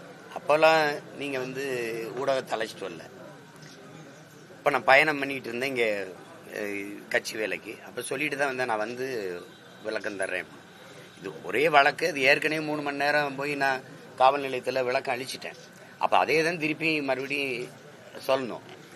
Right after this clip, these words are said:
சரி, அதை நான் வரணுன்றேன். இப்ப நீதிமன்றம் வந்து மூணு மாசம் அவகாசம் கொடுத்துருக்கு, காலம் கொடுத்துருக்கு. அதுக்குள்ள நீங்க வந்து விசாரிச்சு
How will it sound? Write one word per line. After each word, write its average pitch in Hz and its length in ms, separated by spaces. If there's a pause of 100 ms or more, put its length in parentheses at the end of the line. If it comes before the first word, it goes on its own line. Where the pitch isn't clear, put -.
(460)
சரி, - 200
அதை 160 240
நான் 156 260
வரணுன்றேன். 147 500
இப்ப 95 160
நீதிமன்றம் 147 540
வந்து 156 200
மூணு 160 360
மாசம் 165 400
அவகாசம் 147 400
கொடுத்துருக்கு, 117 460
காலம் 123 340
கொடுத்துருக்கு. 113 400 (1200)
அதுக்குள்ள 170 460
நீங்க 175 240
வந்து 156 340
விசாரிச்சு 151 580